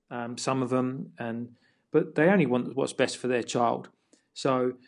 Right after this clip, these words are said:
creating that culture where the boundaries are set, everyone understands the requirements,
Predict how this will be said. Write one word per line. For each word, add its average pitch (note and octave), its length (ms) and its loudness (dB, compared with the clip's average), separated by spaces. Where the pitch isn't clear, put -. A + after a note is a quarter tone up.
creating D#3 300 0
that C#3 120 -6
culture - 400 0
where B2 460 -2
the - 80 -2
boundaries C#3 440 2
are A#2+ 80 0
set, - 420 -2
everyone C#3 420 2
understands B2 600 -2
the A#2+ 100 -4
requirements, A#2+ 800 -2